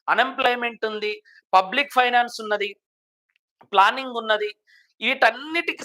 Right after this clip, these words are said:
సంబంధించినటువంటి లేటెస్ట్ అప్‌డేట్స్ ఇవే. దీంతో పాటుగా తెలంగాణకు సంబంధించినటువంటి లేటెస్ట్ అప్‌డేట్స్ కనుక చూసుకుంటే, తెలంగాణకు సంబంధించినటువంటి లేటెస్ట్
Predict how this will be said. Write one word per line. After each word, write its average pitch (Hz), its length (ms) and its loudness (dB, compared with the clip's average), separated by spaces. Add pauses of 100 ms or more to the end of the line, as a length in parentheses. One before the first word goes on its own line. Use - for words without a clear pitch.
సంబంధించినటువంటి 226 760 -6 (120)
లేటెస్ట్ 214 360 -8 (100)
అప్‌డేట్స్ 180 440 -10 (140)
ఇవే. 156 160 -6 (1500)
దీంతో 330 300 2 (100)
పాటుగా 190 360 2 (600)
తెలంగాణకు 320 720 2
సంబంధించినటువంటి 247 720 -2 (100)
లేటెస్ట్ 202 380 -2
అప్‌డేట్స్ 185 360 -6
కనుక 170 260 -10
చూసుకుంటే, 143 440 -8 (560)
తెలంగాణకు 302 680 0
సంబంధించినటువంటి 240 800 -4 (600)
లేటెస్ట్ 254 400 0